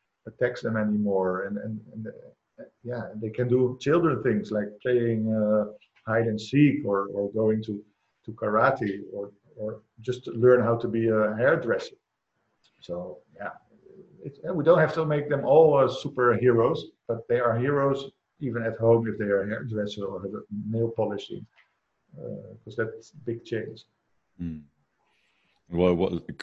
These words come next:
Speaker 2: what I also, like, um, like, know that you're kind of, like,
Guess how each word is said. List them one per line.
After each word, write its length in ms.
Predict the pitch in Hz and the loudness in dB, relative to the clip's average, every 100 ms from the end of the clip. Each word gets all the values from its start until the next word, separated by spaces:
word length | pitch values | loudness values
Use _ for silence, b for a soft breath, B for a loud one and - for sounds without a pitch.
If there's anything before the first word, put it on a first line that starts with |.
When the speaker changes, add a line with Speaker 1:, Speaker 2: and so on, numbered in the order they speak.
| - - | -20 -2
Speaker 2:
what 140 | 90 | 4
I 40 | 90 | 6
also, 240 | 95 87 | 6 4
like, 260 | 82 80 87 | 0 -2 -2
um, 400 | 82 78 78 71 - _ _ - | -2 -2 -6 -8 -16 _ _ -10
like, 320 | 78 - - _ - | -10 -10 -20 _ 0
know 360 | 92 101 104 | 4 8 8
that 240 | 95 92 - | 6 4 4
you're 560 | 90 95 92 85 87 90 | 6 8 8 4 -2 0
kind 240 | 117 101 | 4 4
of, 160 | 92 92 | 4 2
like, 300 | 87 - | 0 -2